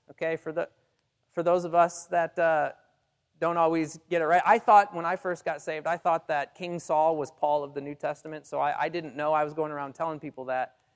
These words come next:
It was not written by John the Baptist, okay? John the Baptist was one who came to prepare the way for the Lord. This John the Baptist fella was the one who prepared the way for Christ.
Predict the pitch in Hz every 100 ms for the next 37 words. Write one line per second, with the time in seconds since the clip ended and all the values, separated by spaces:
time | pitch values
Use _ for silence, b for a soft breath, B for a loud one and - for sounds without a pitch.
0 | _ - 220 208 269 247 269 247 226 202
1 | 220 220 202 202 202 165 110 - 151 202
2 | 185 240 254 226 226 233 208 208 175 208
3 | 202 202 208 202 202 - 190 - 202 208
4 | 190 185 185 180 175 175 185 170 143 220
5 | - 247 226 202 208 208 196 - 196 202
6 | 202 b b b - 175 175 190 196 190
7 | 185 165 196 190 185 190 185 180 196 180
8 | 185 -